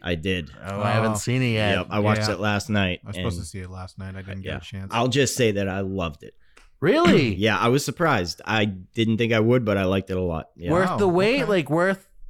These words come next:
Speaker 2: you know, adding to,
Speaker 1: Yeah.
Speaker 2: don't, without spoiling, does it add to the, what the future of the next phase is gonna be? Does it add anything?
Speaker 1: Yes.
Speaker 2: Oh.
Speaker 1: I think so.
Speaker 2: Wow.
Speaker 1: Yep.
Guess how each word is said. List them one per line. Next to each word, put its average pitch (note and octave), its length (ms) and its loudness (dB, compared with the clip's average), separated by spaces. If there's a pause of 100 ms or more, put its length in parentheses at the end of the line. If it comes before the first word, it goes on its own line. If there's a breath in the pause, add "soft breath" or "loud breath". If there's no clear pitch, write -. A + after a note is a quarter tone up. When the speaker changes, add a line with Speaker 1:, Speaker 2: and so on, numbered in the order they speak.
(100)
Speaker 2:
you E3 140 0
know, D#3+ 280 2
adding E3+ 500 0
to, F3 420 0
Speaker 1:
Yeah. G4 240 4
Speaker 2:
don't, G3 320 0
without A3+ 320 0
spoiling, A#3 480 0
does D#3+ 220 0
it - 140 -4 (160)
add G3+ 560 -2
to - 160 -2
the, F3+ 100 0
what D#3 240 0
the D#3 80 -2
future D3+ 580 0
of B2 300 -2
the B2 100 -2
next A#2 280 -4
phase G2+ 380 -4
is - 100 -18
gonna E2 200 -12
be? E2 160 -14
Does G2+ 200 -8
it - 100 -10
add G#2+ 260 -4
anything? A2 540 -6
Speaker 1:
Yes. - 600 -8 (120)
Speaker 2:
Oh. D3+ 240 -6 (120)
Speaker 1:
I G#2 120 0
think E2 240 -8
so. D2 240 -8
Speaker 2:
Wow. C3+ 440 -6 (100)
Speaker 1:
Yep. D#2+ 180 -8